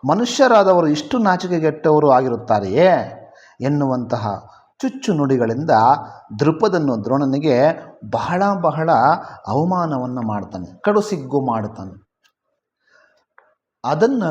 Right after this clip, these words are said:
ಕೇಳಿದಂತಹ ದ್ರೋಣಾಚಾರ್ಯ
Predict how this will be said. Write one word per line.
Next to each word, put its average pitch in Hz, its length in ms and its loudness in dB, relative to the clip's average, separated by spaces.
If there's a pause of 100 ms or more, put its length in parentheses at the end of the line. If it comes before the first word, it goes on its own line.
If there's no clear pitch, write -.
(120)
ಕೇಳಿದಂತಹ 120 960 -2 (1700)
ದ್ರೋಣಾಚಾರ್ಯ 139 800 -2